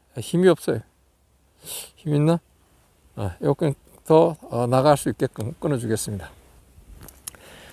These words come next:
자, 이쪽 부분 보겠습니다. 이쪽. 이쪽. 쭉 나와요. 쭉 나가고, 그 등 위가 있고, 등 위가 있지만 가지 길어요. 길면은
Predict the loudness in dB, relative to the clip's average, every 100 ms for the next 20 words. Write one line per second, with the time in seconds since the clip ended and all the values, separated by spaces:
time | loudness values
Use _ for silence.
0 | -20 -2 4 6 6 4 6 6 6 4
1 | 2 0 4 6 6 4 -4 -20 -12 -8
2 | 0 0 0 _ -6 0 4 6 8 8
3 | 6 0 -4 0 4 4 6 4 4 -2
4 | _ _ _ _ _ _ -12 -2 2 6
5 | 8 6 6 4 4 4 0 -8 _ -4
6 | 2 6 6 6 0 2 0 0 0 2
7 | 4 4 2 0 2 4 2